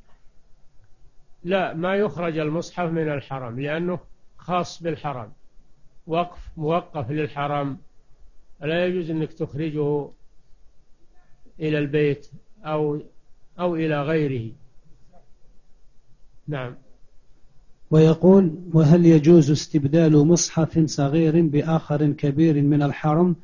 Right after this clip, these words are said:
Speaker 1: لا.
Speaker 2: لأنني لا أستطيع القراءة من المصحف الصغير؟
Speaker 1: كذلك لا يجوز، لا يجوز أنك تستبدل مصحف بمصحف، مصحف من مصاحف المسجد بمصحف من عندك،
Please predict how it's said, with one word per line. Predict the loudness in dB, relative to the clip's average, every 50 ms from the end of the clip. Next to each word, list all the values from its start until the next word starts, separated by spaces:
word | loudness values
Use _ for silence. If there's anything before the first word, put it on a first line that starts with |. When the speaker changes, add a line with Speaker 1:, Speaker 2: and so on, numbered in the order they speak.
| -14 -8 -2
Speaker 1:
لا. | 0
Speaker 2:
لأنني | 2 4 4 4 6 6 6 6 6 6 6 6 6 6
لا | 4 4 2 2
أستطيع | -2 -2 0 -2 0 2 2 2 2 2
القراءة | 0 0 -2 -2 0 0 0 0 0 0
من | 2 2 2 2
المصحف | 2 2 0 0 -2 -4 -6 -8
الصغير؟ | -6 -8 -8 -6 -4 -4 -2 -4 -6 -8 -12 -12 -8
Speaker 1:
كذلك | -6 -2 0 0 0 0 -2 -4 -4 -4
لا | -4 -2 -2 -2 -4
يجوز، | -4 -6 -6 -8 -10 -10 -14 -20 -20 -20 -20 -20 -14
لا | -10 -6 -6 -4 -4
يجوز | -4 -4 -4 -4 -4
أنك | -4 -4 -6 -6 -8
تستبدل | -12 -16 -16 -14 -8 -6 -6 -6 -6 -6 -8 -8 -6 -6 -8 -8
مصحف | -8 -8 -8 -10 -10 -10 -8 -8 -8 -8 -10 -8
بمصحف، | -6 -4 -4 -4 -6 -8 -14 -18 -18 -18 -18 -16 -12 -12 -12 -12 -12 -16 -20 -20 _ -20 -20 -14 -8
مصحف | -6 -6 -6 -6 -8 -6 -4 -2
من | -2 -2 -2 -2 -4
مصاحف | -4 -6 -6 -6 -6 -6 -6 -6 -6 -6
المسجد | -4 -2 -2 -2 -2 -4 -6 -8 -8 -8 -6 -6
بمصحف | -8 -6 -4 -6 -6 -8 -8 -8 -6 -6 -4 -6 -6 -8 -12 -18 -20 -20 -20 -20 -20 -20 -20 -20 -20 -14 -8
من | -6 -4 -4
عندك، | -2 -2 -2 -2 -2 -4 -6 -8 -10 -12 -20